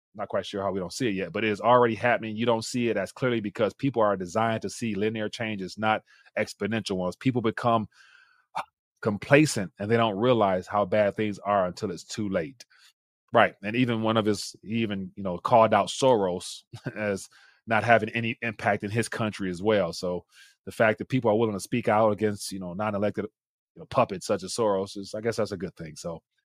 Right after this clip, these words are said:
keeping it moving. Uh, here's something that will definitely impact Main Street. And so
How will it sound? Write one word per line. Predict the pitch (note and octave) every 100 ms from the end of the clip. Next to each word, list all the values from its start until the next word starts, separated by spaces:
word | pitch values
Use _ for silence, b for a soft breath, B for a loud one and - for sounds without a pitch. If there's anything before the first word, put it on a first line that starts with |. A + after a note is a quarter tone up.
| _ _ _ _ _ _ _ -
keeping | F3 D#3
it |
moving. | C3+ A2+ E2 - _ _ _ _ _ _ _ _ - _ -
Uh, | A2+
here's | C3 F3+ -
something | B2 A2 B2+ B2 _
that | - G#2+
will | G2+
definitely | F#2+ A2+ A2 G#2
impact | G#2 - F2+
Main | G#2 G2+ F2
Street. | - F2+ - _ _ _ _ _ _ _ _ _ _ _ -
And | A2+
so | - A2+ G2+ G2